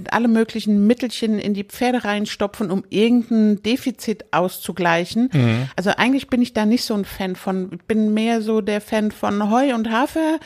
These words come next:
Speaker 1: ordentliches Mineralfutter, richtig reiten, reicht eigentlich. Und optimale Haltung für die Pferde.
Speaker 2: Ist ja eigentlich auch so, ne? Aber
Speaker 1: Ja.
Speaker 2: ja, manchmal so ein bisschen, also wenn ein Problem so offensichtlich ist wie bei dem Klecks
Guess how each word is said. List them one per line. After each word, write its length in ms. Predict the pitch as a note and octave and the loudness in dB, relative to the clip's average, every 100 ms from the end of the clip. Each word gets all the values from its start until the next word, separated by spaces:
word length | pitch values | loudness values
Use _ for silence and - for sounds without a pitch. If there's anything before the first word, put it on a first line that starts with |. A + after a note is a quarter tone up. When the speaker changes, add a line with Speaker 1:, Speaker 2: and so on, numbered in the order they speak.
| - - | -14 -10
Speaker 1:
ordentliches 480 | - A3+ A#3+ A3+ A3 | 2 2 2 -2 -2
Mineralfutter, 880 | A3 G#3 G#3 C#4 - C#4+ C4+ C4+ C4 - - - _ - | -2 0 2 0 0 -2 2 0 0 -4 -20 -20 _ 2
richtig 380 | C4 - A#3+ - | 2 2 -6 0
reiten, 480 | G3+ A3+ A#3 A#3 A3 - | 0 2 0 0 -2 -4
reicht 360 | E3 G3+ - - | 0 0 -2 -6
eigentlich. 500 | D3+ D3+ - C#3 - | -4 -4 -6 -10 -2
Und 300 | - A3 - _ _ | 2 2 0 _ _
optimale 640 | G3+ - G#3+ G#3 F#3+ F3+ | -2 0 0 2 0 2
Haltung 340 | G3 G#3 F#3+ | 2 2 -4
für 140 | E3+ F3+ | -6 -8
die 120 | E3 | -8
Pferde. 460 | - E3 D#3 C#3+ D#3 E2 - | -8 -6 -4 -4 -4 -6 -4
Speaker 2:
Ist 120 | - | -2
ja 120 | - | 0
eigentlich 340 | A2 A#2 G2 | 2 2 2
auch 120 | F2 - | -2 2
so, 260 | G#2+ F#2 | 4 4
ne? 260 | F#2+ D#3+ - | 4 2 2
Aber 380 | B2+ E3 F#3 E3+ | 2 4 4 2
Speaker 1:
Ja. 160 | D#3 | 0
Speaker 2:
ja, 160 | B2 C#3 | 2 2
manchmal 460 | C3+ F3+ F#3+ F#3 E3 | 2 0 0 0 2
so 60 | |
ein 60 | D#3 | 0
bisschen, 600 | D3 - D3 C3+ C3 B2+ - - _ | -2 0 0 0 -2 -6 -16 -20 _
also 140 | G#2+ G#2 | -2 2
wenn 120 | C3 | 2
ein 100 | C3 | 2
Problem 500 | - A2 B2 C#3 D3 | -2 -2 0 2 0
so 260 | A#2 C3 C3+ | 2 2 2
offensichtlich 680 | B2+ A#2+ G2+ C3 - C#3+ - | -2 -4 -2 -2 -2 -6 -2
ist 320 | C3+ - - | -4 -4 -2
wie 140 | A#2 | -2
bei 260 | G#2 A2 G#2 | 0 -2 -4
dem 260 | F2+ F#2+ F2+ | -4 -6 -6
Klecks 560 | - D3+ - - - | -4 -4 -4 -16 -20